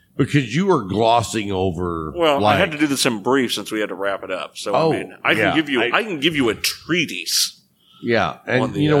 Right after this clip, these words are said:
Speaker 2: uh,
Speaker 1: what? We will come back around and do that at another time because I would be very interested into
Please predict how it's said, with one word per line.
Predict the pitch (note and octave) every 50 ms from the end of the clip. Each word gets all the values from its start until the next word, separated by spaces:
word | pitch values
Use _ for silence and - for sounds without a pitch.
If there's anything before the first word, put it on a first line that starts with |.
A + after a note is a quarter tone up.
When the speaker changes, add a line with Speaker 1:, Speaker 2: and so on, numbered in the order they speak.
| C#3+
Speaker 2:
uh, | C#3 C3
Speaker 1:
what? | A#2+
We | C3+ C#3
will | D3 C#3+ C#3+
come | - - - B2+ A2+ G2+
back | A2+ A2+ G#2+ -
around | G2 F#2+ F2+ F2 F#2 F#2+ G2 G2 G2 G2 F#2+
and | F2 E2+ D#2+
do | D#2 F#2+ G2
that | F2 F2+ F2+ F2+
at | E2
another | D#2+ D2 C#2+ C#2+ D#2+ E2+ F2 G2 F2
time | - - G#2+ G2 G2 F#2+ F#2+ F#2+ F2+
because | F2+ E2+ - F#2+ F#2 F2+
I | G2 A2+
would | C3+ C#3 B2 G2+ F2+ E2
be | G2+ G2+ F#2+ F2 D#2
very | D2+ G2 G#2 G#2+ G#2+ G#2+ G#2+ G#2 F#2+ - - - - - - - - _ _ _
interested | A2 A2 A2+ A2 G#2+ G2+ F#2+ - - - F#2 F#2
into | F#2+ F#2 E2+ - - F#2+ F2+